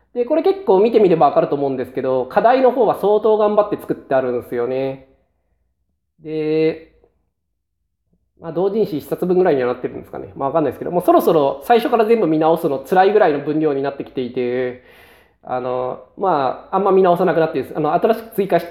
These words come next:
追記したところしか見直さなくなってるんですけど、まあ、そのぐらい結構分量多く書いてるんですけど、これ何、なんでこんなことやってるかっつうと、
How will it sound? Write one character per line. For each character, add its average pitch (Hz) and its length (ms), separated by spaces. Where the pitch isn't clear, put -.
追 185 180
記 190 120
し - 60
た 185 100
と 185 80
こ 185 100
ろ 180 60
し - 80
か 143 60
見 135 140
直 143 160
さ 156 100
な 139 80
く 165 60
な 139 80
っ - 80
て 123 80
る 123 80
ん 120 80
で 117 80
す - 60
け 120 100
ど、 131 280
ま 185 80
あ、 - 20
そ 262 60
の 285 100
ぐ 277 60
ら 254 80
い 247 60
結 - 180
構 127 580
分 196 200
量 160 160
多 - 40
く - 140
書 131 60
い 123 60
て 131 100
る 123 60
ん - 20
で 123 80
す - 80
け - 80
ど、 - 340
こ 285 80
れ 330 80
何、 330 500
な 349 120
ん 480 80
で 226 60
こ 170 100
ん - 20
な 156 80
こ 160 60
と 151 80
や 131 60
っ - 60
て 139 60
る 127 60
か 139 80
っ 135 140
つ 131 80
う 123 60
と、 127 480